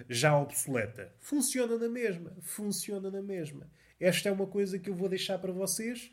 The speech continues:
Vamos finalizar o podcast. "Ah, não me apetece, gostava de mais um bocadinho." Gostavas mais um bocadinho? Não. Tens de te habituar à escassez. De hoje para amanhã entra aí uma crise e não estás habituado. Estás habituado a viver na prosperidade, na abundância,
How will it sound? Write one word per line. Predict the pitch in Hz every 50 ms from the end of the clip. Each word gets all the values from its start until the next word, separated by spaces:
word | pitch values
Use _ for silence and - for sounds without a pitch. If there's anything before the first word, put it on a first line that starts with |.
| - - - - - _ _ _ _ _
Vamos | 185 156 147 - 208 214 202 -
finalizar | - - 202 202 202 202 175 202 202 196
o | 190
podcast. | 185 202 208 208 - - - 233 262 269 262 - - - -
"Ah, | 269 285 285 285
não | 269 277 262
me | 254 262
apetece, | 254 254 - - - 240 240 233 214 226 -
gostava | - - - - 214 208 180 202
de | 202 196
mais | 208 208 196 175
um | 196 185
bocadinho." | 180 - 180 175 156 156 135 117
Gostavas | 104 - - 180 165 160 160 151
mais | 156 170 165 151 156
um | 175
bocadinho? | 175 - 180 185 202 233 262 254
Não. | 247 220 208 202 208 - - _ _ _
Tens | 147 147 143
de | - -
te | 156
habituar | 147 151 165 - - - 175 185 190 196 208 208 208 - - - - - - -
à | - 185 190
escassez. | 170 - - - - 202 196 - - 214 185 160 147 151 - - - _ _ - - - - - - - - _ -
De | 113 117 143
hoje | 165 143 -
para | - 180 165 170
amanhã | 170 175 175 180 190 202 185 160 127 - - -
entra | 165 160 156 147 151 151 156
aí | 165 170 170
uma | 165 165 165 156
crise | 151 - 190 185 202 214 233 240 - - - - - - _ - - - - - - - - -
e | 214 214
não | 202 226 226
estás | - 220 208 190 180
habituado. | 202 185 202 208 - - 226 208 190 185 180 180 - - - _
Estás | - - - 123 123 117 113
habituado | 120 110 120 117 - 127 127 123 110
a | 110
viver | 104 113 107 120 135 120
na | 120 113
prosperidade, | 104 - - 131 - - - - - 120 123 123 120 135 143 147 147 147 127
na | 123 123 120
abundância, | 120 104 117 123 117 117 117 131 143 156 170 170 175 - - 180 175 175